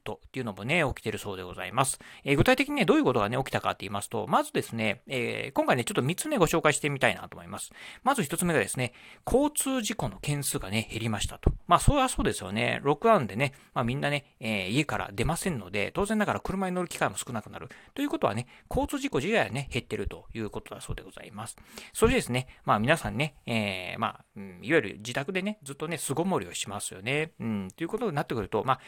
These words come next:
経済活動自体がね、やはりね、縮小されますので、大気汚染のね、減少にね、つながってるそうでございます。えー、まあね、経済活動しないんでね、まあ、その辺がね、まあ、えー、空気がね、汚染されてないっていう、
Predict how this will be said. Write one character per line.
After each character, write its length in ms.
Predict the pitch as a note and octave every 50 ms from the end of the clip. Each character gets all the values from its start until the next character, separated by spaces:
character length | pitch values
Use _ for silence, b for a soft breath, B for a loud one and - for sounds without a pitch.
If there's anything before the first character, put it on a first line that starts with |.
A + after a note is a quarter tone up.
| B B B B
経 240 | - - B3+ C#4+ D4
済 180 | D4 D4 C#4+ -
活 220 | - - - -
動 120 | - A#2+
自 160 | A2 A2 E3+ -
体 160 | D#4+ C4 F#3+
が 100 | A#2 A2+
ね、 160 | C3+ D#3+ D3+
や 80 | - D3+
は 60 | E3+
り 80 | D#3 B2
ね、 60 | A#2
縮 200 | - - C3 -
小 160 | - - C#3
さ 120 | B2+ C#3+ B2+
れ 60 | B2
ま 100 | B2 A#2+
す 100 | - -
の 100 | F#2 F2+
で、 180 | G2 F#2+ F#2 B B B B B B B
大 200 | - - A#3+ B3
気 120 | A#3+ - A#3
汚 60 | A3+
染 200 | - D3+ A2 F#2+
の 60 | F2
ね、 220 | G2 A2+ G#2+ - -
減 220 | - B2 B2+ C#3+ C3
少 140 | - C3+
に 100 | A#2+ A#2+
ね、 120 | A#2 - -
つ 140 | - - G#2
な 80 | G2
が 60 | F#2
っ 60 | F#2 -
て 80 | -
る 60 | F#2
そ 120 | - - F#2
う 20 |
で 80 | - -
ご 60 | -
ざ 120 | - -
い 60 | - G2
ま 140 | G2 F#2
す。 180 | - - - - _ _ _ _ -
え 320 | A2 G#2 F#2+ F#2 F#2+ - _
ー、 40 | _ _ _ _ _ _
ま 160 | G2 - G2+ G2
あ 60 | F#2
ね、 240 | G2+ A#2 A2 F#2+ -
経 160 | - C#3+ D3
済 160 | C3+ C#3+ C#3
活 180 | C3+ C#3 C3+ -
動 100 | A2+ G2+
し 120 | - -
な 80 | B2 B2
い 60 | A#2
ん 40 | G2+
で 60 | G2
ね、 280 | G2 A#2+ A#2+ A2 G#2 _ -
ま 120 | A2 G2+
あ、 40 | G2
そ 120 | - -
の 80 | C3+ C#3
辺 140 | C#3+ E3+ E3
が 60 | E3
ね、 160 | F3+ G3+ - _ -
ま 140 | - A2+ F#2+
あ、 80 | F#2 - - - - -
え 240 | A2+ G#2 F#2+ F#2+ F2+
ー、 40 | -
空 100 | - D3+
気 140 | - - G#2+
が 80 | F#2 G2
ね、 80 | B2+
汚 100 | B2+ A2
染 240 | G2 - C#3+ C#3+ C#3
さ 100 | - C#3
れ 80 | C3 C3
て 80 | C3
な 80 | B2+ G2
い 40 | F#2
っ 40 |
て 140 | - - -
い 20 |
う、 40 | F#2